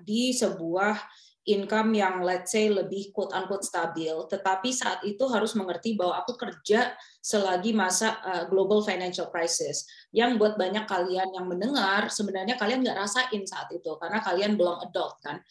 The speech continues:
Dan saat itu aku udah adult, artinya aku udah ngerasa,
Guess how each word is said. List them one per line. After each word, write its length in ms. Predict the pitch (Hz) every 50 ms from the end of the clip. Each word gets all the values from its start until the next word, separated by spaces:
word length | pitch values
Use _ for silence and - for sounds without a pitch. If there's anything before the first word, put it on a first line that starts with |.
| - - - _ _ _
Dan 400 | - 208 208 196 190 190 185 175
saat 320 | - - 190 180 175 -
itu 180 | 190 185 190 262 269
aku 240 | 254 - - - 254
udah 240 | 233 196 - - 226
adult, 320 | 208 208 190 185 185 -
artinya 400 | 170 - - 185 202 220 220 220
aku 160 | 226 262 233
udah 240 | 196 196 196 190 - - _ _ _ -
ngerasa, 500 | 208 214 208 214 262 254 - - 254